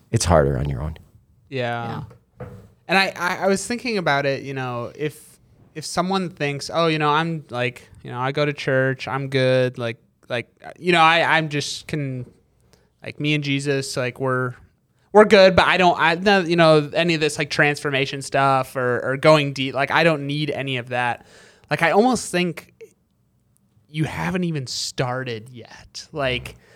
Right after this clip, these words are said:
Speaker 2: the, the gospel has so much greater for you. Um,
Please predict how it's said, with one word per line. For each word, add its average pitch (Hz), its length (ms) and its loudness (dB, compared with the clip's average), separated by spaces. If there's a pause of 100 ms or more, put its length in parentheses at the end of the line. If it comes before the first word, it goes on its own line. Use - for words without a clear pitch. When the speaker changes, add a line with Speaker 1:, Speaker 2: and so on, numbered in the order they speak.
(200)
Speaker 2:
the, 127 340 -6
the 143 260 -12
gospel 143 760 0
has 131 300 -8
so - 720 0
much 175 400 0
greater 135 720 -2 (480)
for 143 440 0
you. 120 400 -2
Um, 120 460 -8